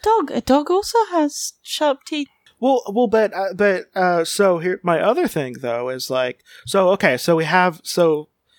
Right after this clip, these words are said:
Speaker 2: so there's a sacrificial toddler. There's always a
Speaker 1: Gotta
Speaker 2: sacrificial
Speaker 1: be.
Speaker 2: toddler. There's, there's one,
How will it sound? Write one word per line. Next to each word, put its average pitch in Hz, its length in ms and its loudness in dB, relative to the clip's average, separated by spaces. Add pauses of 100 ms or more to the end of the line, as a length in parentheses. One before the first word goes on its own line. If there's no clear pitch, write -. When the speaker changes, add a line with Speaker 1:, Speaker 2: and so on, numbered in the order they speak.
(120)
Speaker 2:
so 185 240 0
there's 180 220 0
a 180 40 -4
sacrificial 175 540 -2
toddler. 120 360 -8
There's 170 200 -4
always 180 300 6
a 160 40 -2 (180)
Speaker 1:
Gotta 202 220 4
Speaker 2:
sacrificial 139 140 -4
Speaker 1:
be. 107 40 -6
Speaker 2:
toddler. - 480 -8 (920)
There's, 180 240 -2
there's 175 220 0
one, 185 440 0